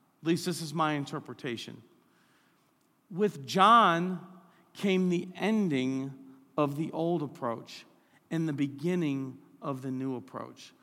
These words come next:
So John was this incredible, an incredible, incredible prophetic, incredible prophetic means incredible, incredible prophetic figure who brought an end to the old way of approaching God.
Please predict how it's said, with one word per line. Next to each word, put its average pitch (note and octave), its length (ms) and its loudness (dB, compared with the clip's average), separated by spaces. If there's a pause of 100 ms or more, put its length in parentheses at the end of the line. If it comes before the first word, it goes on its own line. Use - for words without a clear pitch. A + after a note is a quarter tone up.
(200)
So E3+ 180 -4
John F3 400 4
was F3 160 -2
this E3 200 -6
incredible, F3 1040 -2
an E3+ 140 -8
incredible, E3+ 720 -2
incredible C#3+ 540 -4 (1200)
prophetic, F#3+ 520 4 (1000)
incredible F3 500 0
prophetic D#3 480 -2
means C3 280 -6
incredible, C3+ 520 -6 (1200)
incredible G3 520 -2
prophetic E3+ 480 -4
figure C#3+ 420 -8 (1120)
who F3+ 140 -6
brought F3 440 2
an F3 260 -2
end C3 480 0 (200)
to D#3 100 -10
the D3 160 -8
old D3 340 -4
way D3 200 -4
of C3+ 100 -6
approaching C3 540 -8
God. A2+ 360 -6